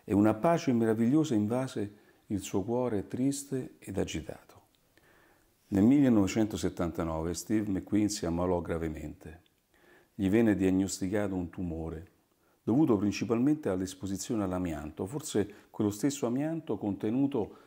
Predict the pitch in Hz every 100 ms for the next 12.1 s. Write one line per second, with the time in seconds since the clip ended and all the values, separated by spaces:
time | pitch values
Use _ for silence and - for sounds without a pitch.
0 | _ _ 98 98 95 151 143 101 95 104
1 | 117 127 117 87 98 98 104 101 95 92
2 | 92 87 - 90 87 82 - - 69 73
3 | - _ _ _ _ - - _ _ _
4 | _ _ _ _ _ 135 160 123 101 92
5 | 82 82 82 95 92 107 110 104 - 95
6 | 95 - 82 80 85 87 _ _ - 95
7 | - 117 104 101 110 131 127 107 92 92
8 | 101 117 135 131 127 - _ _ - 90
9 | 90 95 123 131 123 95 92 87 87 95
10 | 92 101 98 87 - 98 78 76 90 87
11 | 85 - 90 85 101 90 - 117 131 -